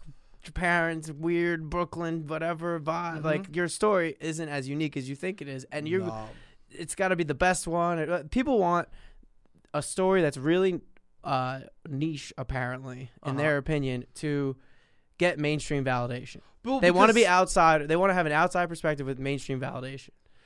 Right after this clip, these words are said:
Speaker 1: And some of these
Speaker 2: Yeah.
Speaker 1: people get so weird, and it's like, yeah, that, do you want mainstream validation or not? 'Cause mainstream validation is making money from it.
Speaker 2: Here's the,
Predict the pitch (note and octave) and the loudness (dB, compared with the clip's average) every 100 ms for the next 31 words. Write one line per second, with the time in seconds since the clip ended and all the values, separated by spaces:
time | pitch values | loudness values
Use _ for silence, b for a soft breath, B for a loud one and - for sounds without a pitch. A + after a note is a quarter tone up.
0 | - - B2+ D3+ D3 C3 F#3+ E3 D#3 - | -18 -8 0 2 4 2 0 0 -2 0
1 | E3+ E3 C3 D3+ E3 B2+ B2 - - - | 2 2 2 0 0 -2 -4 -10 -20 -20
2 | _ _ _ - C#3+ C3+ D3 G#3 F#3 C3+ | _ _ _ -10 -10 -8 -6 -4 -4 -4
3 | D3+ - - C#3+ D#3 C3+ D3 G3+ F#3 G#3+ | -6 -6 -16 -8 -2 0 4 4 4 0
4 | G#3 G#3+ G#3 G3+ G3+ - F3 C#3 B2+ - | 0 0 0 0 -2 -2 -4 -4 -6 -8
5 | - E3 G#3+ A#3 A3 G3+ F#3 D#3+ D#3 D3 | -6 -2 -2 0 0 2 0 -2 -4 -4
6 | C#3+ C#3 C3+ C3+ G3+ - - - - - | -4 -4 -4 -6 -14 -18 -20 -20 -20 -6
7 | G3 G#3 - | -2 -2 -6